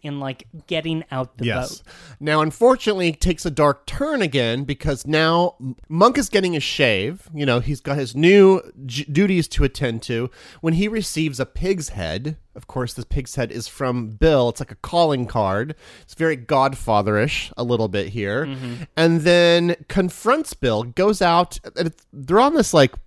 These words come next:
Speaker 2: this gigantic, like, boulder or rock or something that's in the middle of, of,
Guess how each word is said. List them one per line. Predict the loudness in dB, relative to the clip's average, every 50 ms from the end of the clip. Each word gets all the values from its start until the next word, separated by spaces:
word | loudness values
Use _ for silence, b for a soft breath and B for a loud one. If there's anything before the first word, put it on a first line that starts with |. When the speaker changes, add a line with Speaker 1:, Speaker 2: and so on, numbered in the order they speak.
| _ _ -18
Speaker 2:
this | -14 -12 -12 -12
gigantic, | -14 -14 -6 -2 -2 0 0 0 -2 -2 -2 -2 0 0 -2 -2 -2
like, | -4 -6 -6 -4 0
boulder | 2 4 4 4 4 2 2 2 2
or | 2 2
rock | 0 0 0 0 0 0 0
or | -2 -2
something | 0 -2 -2 -2 -2 -4
that's | -4 -6 -6 -6
in | -4
the | -2
middle | 0 0 2 4 4 4 4
of, | 2 2 0 -4 -8
of, | -8 -8 -8 -8 -12 -16 -18